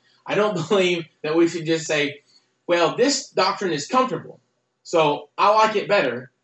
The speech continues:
I'm gonna go with it." You know what you do when you do that is you break the first and second commandment of, of, of the Ten Commandments, which says, "I'll fashion to God in my own mind." Okay? It says, "Do not make yourself, uh, worship other gods." It says, "Do not make an engraven image." What we do is we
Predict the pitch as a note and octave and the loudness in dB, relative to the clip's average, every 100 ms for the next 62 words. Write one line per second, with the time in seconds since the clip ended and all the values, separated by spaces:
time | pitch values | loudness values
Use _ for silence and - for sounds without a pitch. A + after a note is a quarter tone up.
0 | D3 D#3+ D#3 D#3 C#3+ B2 - _ _ _ | -4 -2 0 0 0 -2 -8 _ _ _
1 | - F3 G#3 F3+ D#3+ B3 D4 F#3 C#3+ A3+ | -4 0 2 0 -2 0 2 0 -2 -4
2 | F3+ C3+ B2+ D#3 E3 D#3+ D#3 D#3 D3 C3+ | -4 -4 -6 -2 -2 -2 -4 -6 -6 -12
3 | C#3+ - C#3+ C#3 C3+ B2 A#2+ B2 A#2 A#2+ | -14 -14 -12 -10 -8 -12 -14 -16 -16 -20
4 | - - A#2 - C#3 A#2 - A#2 - A#2 | -18 -18 -18 -12 -10 -10 -14 -16 -12 -10
5 | A#2 - C#3+ C#3+ C3+ A2+ A2+ A#2 C3+ - | -12 -10 -10 -10 -12 -16 -10 -8 -8 -10
6 | _ _ _ A2+ A2 A2+ G#2+ F#2+ G2 G#2+ | _ _ _ -14 -12 -12 -16 -18 -20 -20
7 | _ _ _ _ _ _ - B2 B2+ - | _ _ _ _ _ _ -10 -6 -6 -10
8 | _ A2+ C#3+ A#2+ C#3 F3+ F3 D3+ D#3 D3+ | _ -8 -6 -6 -4 -2 0 -2 -4 -6
9 | C#3+ C3 C#3+ B2+ - _ _ _ - B2+ | -8 -6 -4 -4 -6 _ _ _ -6 -4
10 | A2 A#2+ D#3+ D#3+ D#3 C#3+ C3+ C3 C#3+ C#3 | -4 -2 -2 -2 -6 -4 -4 -2 -2 -4
11 | B2+ B2+ D3 D3+ D3+ D3+ D3 D3 C3+ A#2+ | -8 -8 -6 -6 -6 -6 -6 -6 -8 -6
12 | B2+ C3 B2+ A#2+ D3 - - _ _ _ | -4 -4 -6 -8 -8 -12 -18 _ _ _
13 | _ _ - C#3+ E3 F#3+ E3 E3 D3+ D3+ | _ _ -8 -2 0 0 2 0 0 -4
14 | F#3 | -6